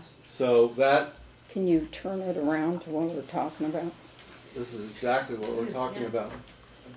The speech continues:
Speaker 1: It's at the sixty dollars, it's either thirty or sixty dollars. In that case,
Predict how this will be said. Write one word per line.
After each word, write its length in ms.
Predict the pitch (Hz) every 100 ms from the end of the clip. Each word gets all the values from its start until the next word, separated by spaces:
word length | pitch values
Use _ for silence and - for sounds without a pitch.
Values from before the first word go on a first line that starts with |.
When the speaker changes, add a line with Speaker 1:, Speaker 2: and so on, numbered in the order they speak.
| - - -
Speaker 1:
It's 160 | 117 139
at 200 | 123 123
the 160 | 127
sixty 480 | 117 - 175 170 185
dollars, 720 | 151 139 135 135 135 139 - -
it's 340 | 123 120 120 143
either 300 | 143 127 107
thirty 380 | 156 156 139
or 80 | 117
sixty 340 | - 180 180 131
dollars. 360 | 113 110 104
In 100 | 123 123
that 300 | 143 139 -
case, 440 | 143 123 123 -